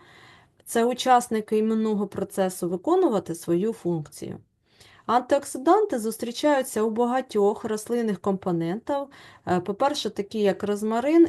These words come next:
і куркума. До оксидантів відносяться вітаміни Е і С.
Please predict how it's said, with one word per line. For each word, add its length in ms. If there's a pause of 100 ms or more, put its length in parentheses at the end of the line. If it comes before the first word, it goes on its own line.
і 120
куркума. 640 (600)
До 320
оксидантів 720
відносяться 640
вітаміни 760 (160)
Е 420
і 300
С. 360